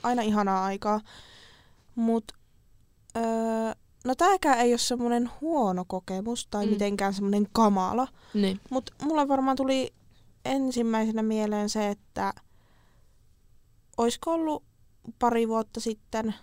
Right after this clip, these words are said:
Speaker 2: Mm.
Speaker 1: olin kipeä,
Speaker 2: Joo.
Speaker 1: kuumeessa.
Speaker 2: Joo.
Speaker 1: Et et mulla oli onneksi jo parempi olo silloin sit illasta.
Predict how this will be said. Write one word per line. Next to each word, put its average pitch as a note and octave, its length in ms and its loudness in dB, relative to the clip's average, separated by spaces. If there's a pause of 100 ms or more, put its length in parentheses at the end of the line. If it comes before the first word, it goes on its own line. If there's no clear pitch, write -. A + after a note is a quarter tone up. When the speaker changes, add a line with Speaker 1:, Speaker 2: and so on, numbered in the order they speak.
(140)
Speaker 2:
Mm. A3+ 240 2 (160)
Speaker 1:
olin C4 220 0
kipeä, F#3+ 460 -2 (520)
Speaker 2:
Joo. A#3 280 2
Speaker 1:
kuumeessa. G#3 680 0 (100)
Speaker 2:
Joo. A3 280 -2 (420)
Speaker 1:
Et A3+ 280 -2 (640)
et A#3 120 2
mulla C4+ 240 6
oli D4 180 4
onneksi D4+ 400 2
jo B3 40 4
parempi A#3+ 440 2
olo A3 260 2
silloin G3+ 360 0
sit G3 220 -4
illasta. A3+ 560 -2